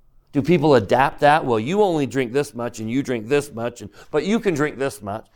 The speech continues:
Is that adaptable? So clearly that's another subject, right? The addiction portion is another subject. So let's, let's, let's not let that dominate our discussion of the word of wisdom. Let's focus on the fact that the Lord says the word of wisdom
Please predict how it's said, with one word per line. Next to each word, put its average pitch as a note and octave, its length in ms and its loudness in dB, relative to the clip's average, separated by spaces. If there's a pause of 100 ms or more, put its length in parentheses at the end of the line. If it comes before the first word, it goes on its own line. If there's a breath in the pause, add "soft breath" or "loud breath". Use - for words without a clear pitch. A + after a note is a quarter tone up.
Is A#2+ 120 -8
that F3 160 2
adaptable? D3+ 760 -4 (300 soft breath)
So - 180 -4
clearly B3 420 0
that's D#3 240 -2
another D3 280 0
subject, - 540 -6
right? C3+ 360 -4 (440 soft breath)
The D3 120 6
addiction G3+ 520 4
portion F#3 440 -4
is C#3 160 -4
another C3+ 340 -2
subject. B2+ 540 -8 (300 loud breath)
So D3+ 200 -2
let's, G3 480 0
let's, G3 300 -2
let's F#3+ 220 -2
not A3 240 0
let E3+ 540 0
that C3 640 -4 (420)
dominate E3+ 600 0
our B2+ 120 0
discussion B2+ 580 -8
of A#2 100 -6
the A2+ 100 -6
word G#2+ 200 -6
of A2+ 120 -8
wisdom. G#2 500 -6 (280 soft breath)
Let's E3+ 260 -2
focus G3+ 500 -6
on C#3 160 -4
the C#3 80 -8
fact C3+ 280 -4
that C3 140 -10
the B2+ 80 -8
Lord D3+ 320 -4
says A#2 300 -8
the A#2 100 -8
word C3 280 0
of G#3+ 120 -4
wisdom A2+ 500 -6